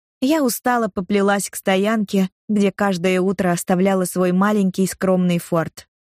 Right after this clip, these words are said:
Завела машину и решила постоять на улице, пока салон не охладится настолько,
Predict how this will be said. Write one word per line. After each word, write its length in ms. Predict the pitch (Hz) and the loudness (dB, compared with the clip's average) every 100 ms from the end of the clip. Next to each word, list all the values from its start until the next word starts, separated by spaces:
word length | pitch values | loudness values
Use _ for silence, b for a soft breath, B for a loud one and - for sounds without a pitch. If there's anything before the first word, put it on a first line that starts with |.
| - | -2
Завела 400 | 262 285 320 285 | 0 2 2 2
машину 520 | 208 202 285 240 185 | 0 0 0 2 2
и 100 | - | 2
решила 380 | 233 233 262 240 | 0 0 0 0
постоять 520 | 196 220 247 233 233 | -2 -4 -2 -2 -2
на 160 | 226 233 | -2 0
улице, 360 | 269 220 - 190 | 0 0 -2 -2
пока 260 | 208 220 | -2 -2
салон 420 | 208 247 240 208 175 | -2 0 2 2 2
не 100 | 175 | 0
охладится 580 | 180 202 190 190 - | 0 0 0 0 0
настолько, 640 | 190 190 - 233 220 202 | 0 0 0 -2 -2 -2